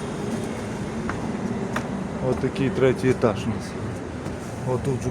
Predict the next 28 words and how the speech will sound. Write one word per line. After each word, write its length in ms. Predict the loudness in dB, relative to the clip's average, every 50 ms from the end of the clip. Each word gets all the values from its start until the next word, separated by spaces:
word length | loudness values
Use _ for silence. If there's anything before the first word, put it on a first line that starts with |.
| -2 -2
кусок 260 | -2 2 2 2 2 0 -2
від 80 | -4 -4 -4 -6 -6 -6 -6 -6 -6 -4 -2 -2
немає, 400 | 0 2 2 4 4 4 4 2
бачите. 440 | 4 2 2 2 0 -2 -6 -6 -6 -6 -8 -8 -8 -10 -10 -10 -10 -8 -8 -8 -6 -6 -6 -6 -6 -6 -6 -6 -4 -2 0
Карнізик, 500 | 2 2 2 2 0 0 0 -2 -2 0
карнізик, 500 | 0 2 2 2 0 0 0 -2 -2 -2
карнізик. 540 | -2 -2 0 2 2 2 2 0 0 -2 -6 -6 -8 -8 -8 -8 -8 -8 -8 -8 -8 -8 -8 -8 -8 -8 -8 -8 -8 -8 -8 -8 -8 -8 -8 -8 -8 -6 -6 -6
Отакий. 440 | -4 -4 -4 -4 -4 -2 -4 -4 -2 -2
І 60 | -4 -4 -4 -2
тут. 160 | -4 -4 -4 -6 -8 -8 -8 -8 -8 -6 -4 -2
А 40 |
от 220 | -2 -2 -2 -2 -2
угла 240 | 2 6 8 8 8
вже 180 | 6 4 0
немає. 440 | 0 0 0 2 2 2 2 0 -2 -4 -8 -10 -10 -10 -10 -10 -10 -10 -10 -12 -10 -10 -10 -10 -10 -10 -10 -10 -10 -10 -8 -6 -6
І 20 |
з 60 | -4 0
тої 260 | 4 6 8 8 6
сторони 400 | 6 2 2 2 2 2 2 0
угла 280 | 0 2 4 4 4
теж 200 | 4 6 4 4 4 2 -2 -2
немає. 320 | 0 0 2 2 2 0 -2 -4
Це 60 | -6 -6
все 180 | -6 -4 -4
треба 220 | -2 -2 -2 0 0 0
буде 180 | -2 -2 -2 -2
нам 120 | 0 0 0
відремонтувати. 1000 | 0 0 0 0 0 0 0 0 -2 -2 -2 -2 0 0 2 2 0 0 -4